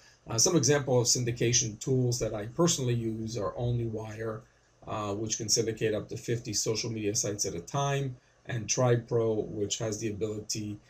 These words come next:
to u-, leverage the concept of the tribe and syndicate to hundreds, um, and in some cases thousands of,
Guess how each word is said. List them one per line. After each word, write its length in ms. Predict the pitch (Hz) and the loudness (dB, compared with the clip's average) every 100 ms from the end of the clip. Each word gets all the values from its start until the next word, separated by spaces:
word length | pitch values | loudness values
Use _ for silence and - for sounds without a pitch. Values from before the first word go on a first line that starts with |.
| _ _ - | _ _ -10
to 100 | 147 | -6
u-, 440 | 120 113 120 120 123 | -6 -4 -4 -4 0
leverage 360 | 123 120 110 | 2 2 0
the 80 | 104 | -4
concept 500 | - 123 113 117 - | -4 -4 -2 -2 -4
of 80 | 85 | -6
the 80 | 80 | -4
tribe 400 | - 131 123 107 | -2 2 2 2
and 140 | 101 | 0
syndicate 560 | - 113 104 - 107 104 | -2 -2 -6 -6 -6 -6
to 340 | 107 101 107 - | -6 -6 -8 -12
hundreds, 840 | - 131 123 120 113 - - - - _ _ _ - | -6 -2 0 0 -2 2 2 2 -4 _ _ _ -14
um, 720 | 110 107 104 101 101 101 101 | -10 -8 -6 -6 -6 -6 -8
and 220 | - 120 110 | -8 -6 -2
in 80 | |
some 240 | 110 135 123 | 0 2 0
cases 480 | 131 120 - 104 - | 0 2 2 2 -4
thousands 680 | 107 107 104 104 107 104 - | -8 -8 -8 -8 -6 -4 -4
of, 540 | - 101 101 107 - | -8 -10 -10 -14 -16